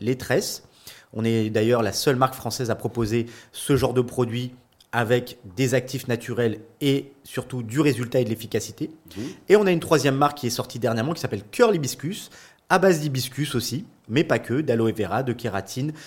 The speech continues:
Speaker 1: de vitamine F et de ricin, qui est spécifique aussi pour surtout les boucles et embellir les boucles,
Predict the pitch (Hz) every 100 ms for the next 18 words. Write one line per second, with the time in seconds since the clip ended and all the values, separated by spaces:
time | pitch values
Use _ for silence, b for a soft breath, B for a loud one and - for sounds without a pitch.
0 | B B 107 127 135 135 120 120 117 120
1 | 120 - 139 127 110 - 151 226 - _
2 | - 147 143 - 120 190 190 127 170 190
3 | B B B _ 170 196 - - - 143
4 | - 196 139 117 170 226 - - 139 151
5 | 147 160 131 107 104